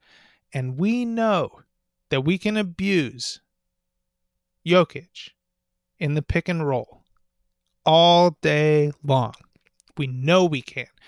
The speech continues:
because I truly believe that we can." I think that's a, a thing. Like, people are worried that you might not be able to play Jokic, hashtag can't play Cantor, in the playoffs. So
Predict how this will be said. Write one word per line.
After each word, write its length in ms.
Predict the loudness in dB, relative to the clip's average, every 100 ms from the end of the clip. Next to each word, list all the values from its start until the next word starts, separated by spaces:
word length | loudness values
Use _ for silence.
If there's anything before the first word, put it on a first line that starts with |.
| -16
because 300 | -10 -4 -2
I 160 | 2 0
truly 340 | 0 -2 -2
believe 320 | -2 -2 -4 -4
that 120 | -6
we 140 | -8
can." 380 | -10 -8 -8 -10 _ _ _ -20 _ -8
I 80 |
think 300 | -4 -4 -4
that's 260 | -4 -4 -4
a, 120 | -6 -8 _
a 100 | -10
thing. 280 | -6 -4 -6
Like, 200 | -6 -8
people 260 | -4 -4 -2
are 140 | -2
worried 360 | 0 0 0 -2
that 180 | -4 -6 _ _ -6
you 140 | -2
might 220 | 0 0
not 240 | 0 0 0
be 120 | 0
able 200 | 0 -2
to 60 | -2
play 280 | 0 0 0
Jokic, 600 | -2 -4 -8 -16 -18 -20 _ -10
hashtag 500 | -8 -6 -4 -2 -4
can't 240 | -6 -10 -8
play 200 | -8 -6
Cantor, 480 | -6 -6 -6 -10 -16 _ _ _ _ _ _ _ _ _ -8
in 160 | -4
the 80 | -4
playoffs. 480 | -2 0 0 -2 -6
So 560 | -10 -6 -2 -2 -4